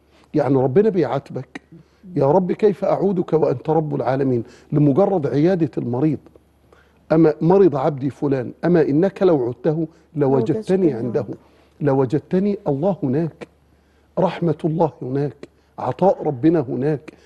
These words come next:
Speaker 1: استجابة الدعاء هناك. احفظها عني: "إن الله عند المنكسر قلوبهم".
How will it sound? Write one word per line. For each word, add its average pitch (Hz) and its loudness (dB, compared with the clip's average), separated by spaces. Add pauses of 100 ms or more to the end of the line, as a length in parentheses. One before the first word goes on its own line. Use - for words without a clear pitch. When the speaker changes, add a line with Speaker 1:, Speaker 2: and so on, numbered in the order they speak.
(220)
Speaker 1:
استجابة 180 0
الدعاء 135 -6
هناك. 156 0 (280)
احفظها 180 0
عني: 156 0 (420)
"إن 170 4
الله 165 2 (260)
عند 165 0 (180)
المنكسر 143 0
قلوبهم". 143 -6